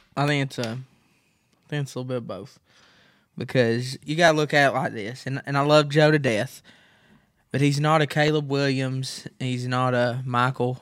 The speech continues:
Penix Junior. He's not, he's not these key marquee guys going into the N F L draft. Joe still has more to prove. You gotta think of it like that. Like, Joe still,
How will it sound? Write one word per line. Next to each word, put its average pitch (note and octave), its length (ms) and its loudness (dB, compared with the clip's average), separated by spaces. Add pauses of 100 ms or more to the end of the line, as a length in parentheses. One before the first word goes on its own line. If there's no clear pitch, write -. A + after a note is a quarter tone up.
Penix B2+ 460 -6
Junior. A#2+ 540 -8
He's B2+ 360 -8
not, C3 400 -2
he's C3+ 180 -4
not C#3+ 220 0
these C3+ 260 -4 (120)
key C#3+ 360 -4
marquee C3 540 -6
guys B2 460 -6
going A#2+ 320 -8
into A2+ 240 -12
the A2+ 140 -14
N A2 60 -12
F G#2 220 -14
L F#2 100 -10
draft. A#2 400 -8 (560)
Joe D3 280 2
still D3+ 400 2
has B2 340 0
more B2 200 -8
to A#2+ 40 -14
prove. G2+ 520 -16 (720)
You C#3+ 80 -8
gotta E3+ 180 6
think E3+ 200 2
of C#3+ 60 2
it - 20 -2
like B2+ 180 -2
that. A#2+ 340 -6
Like, A#2+ 240 -6
Joe D#3+ 240 2
still, G3 520 -2